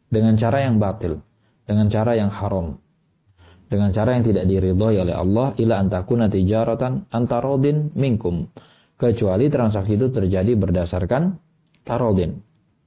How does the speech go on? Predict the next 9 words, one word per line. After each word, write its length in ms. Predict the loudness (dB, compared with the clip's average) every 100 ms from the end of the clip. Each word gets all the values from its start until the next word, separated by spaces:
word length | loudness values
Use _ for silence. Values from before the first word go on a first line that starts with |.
| _ _ _ _ _ -20 -20 -18 -2
Dan 160 | 2
juga 240 | 4 4 4
itu 160 | 4
yang 80 | 2
ditegaskan 560 | 2 2 2 0 -2 0
oleh 160 | 0
Rasul 320 | 0 0 0 -2
sallallahu 400 | 0 0 0 0
alaihi 180 | 0